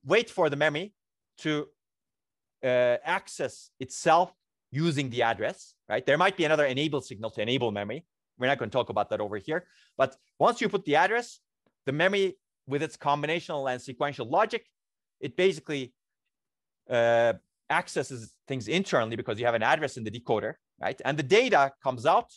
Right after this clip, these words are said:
in the corresponding lo-, uh, uh, from the corresponding location to the address, and it gets placed in the M D R by the memory. Okay, so there we, we learned that logic. Actually, if you go back very, very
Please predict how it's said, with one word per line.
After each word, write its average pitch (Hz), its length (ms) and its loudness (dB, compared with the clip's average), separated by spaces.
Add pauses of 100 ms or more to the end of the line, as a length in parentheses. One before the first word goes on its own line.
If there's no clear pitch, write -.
(920)
in 147 120 -8
the 156 80 -4
corresponding 156 640 -2
lo-, 135 140 -2
uh, 131 380 -2
uh, 131 40 -8
from 226 240 2
the 190 80 -2
corresponding 123 520 -2
location 117 520 -8 (140)
to 143 80 -4
the 127 140 0
address, 110 420 0 (460)
and 151 140 0
it - 40 -16
gets 180 160 2
placed 170 400 -4
in 131 100 -8
the 120 100 -4
M 110 140 -2
D 113 120 -2
R - 200 0 (400)
by 117 180 2
the 107 80 -4
memory. 92 240 -12 (460)
Okay, 139 200 -6
so 127 160 2
there 151 280 4 (200)
we, 165 140 2
we 160 180 0
learned 233 300 4 (100)
that 147 200 2
logic. 151 280 2 (720)
Actually, 120 300 -6
if 101 100 -14
you 117 80 -8
go 127 160 0
back 143 220 2
very, 143 460 -2
very 127 320 -6